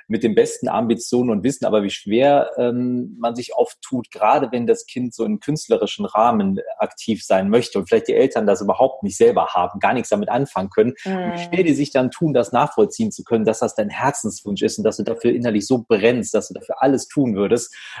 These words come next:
Speaker 1: Und, äh, wenn du dann natürlich ein Umfeld hast, das das unterstützt, das ist natürlich genial, äh, das dann zu haben. Ähm, du hast eben, ähm, auch angesprochen, natürlich die ganzen Menschen, die du getroffen hast, auch gerade während deiner Zeit bei Viva oder bei den Drehs. Welche Menschen haben dich denn auch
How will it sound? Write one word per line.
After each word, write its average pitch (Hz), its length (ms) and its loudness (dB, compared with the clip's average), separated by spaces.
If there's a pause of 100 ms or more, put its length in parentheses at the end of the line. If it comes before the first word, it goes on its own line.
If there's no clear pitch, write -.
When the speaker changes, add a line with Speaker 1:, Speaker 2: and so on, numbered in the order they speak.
(100)
Speaker 1:
Und, 110 360 4
äh, 107 380 4
wenn 107 260 2
du 117 80 0
dann 110 140 4
natürlich 120 300 -4
ein - 20 -8
Umfeld 123 320 2
hast, 113 180 -4
das 107 120 0
das 104 180 0
unterstützt, - 640 -6
das 98 140 -2
ist 113 140 -2
natürlich 98 360 -6
genial, 98 460 2
äh, 92 140 -4
das - 180 -6
dann 95 160 -4
zu - 220 -4
haben. 107 240 2 (500)
Ähm, 110 360 2 (920)
du 120 160 2
hast 151 140 2
eben, 131 240 2 (220)
ähm, 113 400 2
auch 110 220 2
angesprochen, 123 460 0
natürlich 120 260 -2
die - 80 -10
ganzen 113 280 0
Menschen, 127 320 -2
die 104 80 -2
du 107 80 -2
getroffen 113 460 0
hast, 95 80 0
auch 101 180 0
gerade 110 500 2
während 110 360 0
deiner 101 180 -2
Zeit 110 340 -4
bei 101 160 -4
Viva 123 220 0
oder 107 160 2
bei 104 120 0
den 104 160 -2
Drehs. 120 360 0 (340)
Welche 190 240 4
Menschen 147 380 -2
haben 139 160 -2
dich 131 140 -8
denn 117 260 2
auch 117 340 2